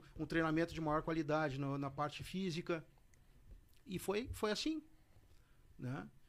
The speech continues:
Ah, então, ah, a gente vai se envolvendo dessa forma no futebol pela paixão que a gente tem, né? E na questão de Grêmio, ah, quando eu comecei a pesquisar,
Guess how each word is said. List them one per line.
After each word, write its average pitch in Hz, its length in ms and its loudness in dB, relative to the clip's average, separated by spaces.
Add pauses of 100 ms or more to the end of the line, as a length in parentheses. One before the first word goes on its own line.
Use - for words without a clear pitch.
(320)
Ah, 143 1040 0
então, 185 340 4 (680)
ah, 139 560 -2 (640)
a 143 80 0
gente 151 180 0
vai 220 140 10
se 247 100 4
envolvendo 202 540 6
dessa 175 320 2
forma 185 420 0
no 156 80 -2
futebol 156 380 -4
pela 170 160 2
paixão 175 400 -2
que 180 80 -2
a - 20 -2
gente 185 220 -6
tem, 190 260 -6 (360)
né? 120 200 -12 (340)
E 226 160 4
na 247 160 12
questão 185 420 2
de 131 100 -4
Grêmio, 143 540 -2 (580)
ah, 151 180 0
quando 247 200 6
eu 302 60 4
comecei 240 340 2
a 214 40 0
pesquisar, 180 720 0